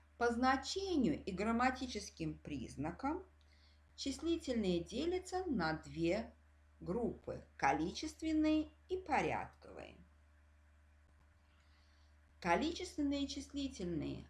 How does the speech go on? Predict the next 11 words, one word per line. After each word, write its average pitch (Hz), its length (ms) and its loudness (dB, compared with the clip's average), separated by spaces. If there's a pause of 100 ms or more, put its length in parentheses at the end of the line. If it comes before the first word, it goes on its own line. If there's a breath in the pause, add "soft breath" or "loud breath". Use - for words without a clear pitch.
(100)
обозначают 214 1040 0
число, 156 840 -2 (920 soft breath)
количество 254 640 2
предметов 247 760 0 (160)
и 180 100 2
отвечают 233 720 0
на 196 120 0
вопрос 170 880 -2
«сколько?». 160 800 0 (360 soft breath)
Семь, 240 840 -2 (400)
двадцать. 226 960 -2